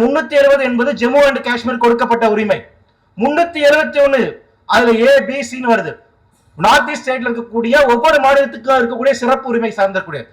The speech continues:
அதுல முன்னூத்தி எழுபத்தி ஒண்ணு சி என்பது ஸ்பெசிபிக்காக மணிப்பூரை பத்தி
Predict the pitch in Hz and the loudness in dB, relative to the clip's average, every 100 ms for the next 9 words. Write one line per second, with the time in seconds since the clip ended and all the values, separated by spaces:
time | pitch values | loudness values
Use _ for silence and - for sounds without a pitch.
0 | _ - 185 240 240 214 285 330 - 277 | _ -2 0 2 2 0 0 -2 2 2
1 | 269 247 233 - 277 302 240 175 151 - | 2 2 0 -2 -8 -4 -2 -2 -4 -6
2 | 427 _ - - 262 320 320 - 220 185 | -8 _ -20 -4 -4 -2 -6 -2 0 0
3 | - 302 339 - 185 240 302 285 269 262 | 0 -2 -2 -10 -4 -4 0 2 2 0
4 | 233 | -6